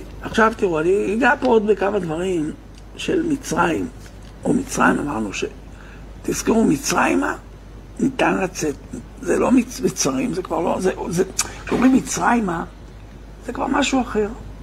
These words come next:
זה כבר לא אותם אותיות, זאת אומרת, הן דומות, אבל לא, לא אותו, אותו רעיון. זה מצרימה. וזה, זה לא מצרים, זה לא מצרי.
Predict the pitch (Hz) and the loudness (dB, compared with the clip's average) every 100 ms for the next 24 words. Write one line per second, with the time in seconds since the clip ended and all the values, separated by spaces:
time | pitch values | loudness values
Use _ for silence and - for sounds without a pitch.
0 | - 190 190 185 208 226 208 208 196 175 | 0 0 2 2 4 2 0 0 -2 -2
1 | 151 156 - - - - - - - - | -2 -4 -8 -14 -16 -16 -10 -6 -2 0
2 | 165 180 226 311 - 165 160 202 190 202 | 4 4 4 0 -4 -2 2 2 4 2
3 | 220 240 233 233 226 240 233 220 160 - | 2 2 2 0 2 2 2 -2 -6 -12
4 | - - - - - 233 247 285 - 220 | -16 -16 -16 -16 -8 0 2 2 2 2
5 | 220 208 185 - - - - - - - | 2 0 -4 -12 -18 -18 -16 -16 -18 -16
6 | - - - - - - - - - - | -16 -16 -16 -16 -16 -14 -14 -14 -6 0
7 | 151 147 147 135 131 131 - - - - | 0 2 4 4 2 0 -6 -14 -16 -16
8 | - - - - 196 233 - - 139 131 | -14 -6 -2 4 4 4 2 0 2 0
9 | 127 120 - - - - - - 175 202 | -2 -4 -10 -16 -18 -14 -6 2 4 4
10 | - - 156 - - - | 0 -4 -2 -4 -6 -12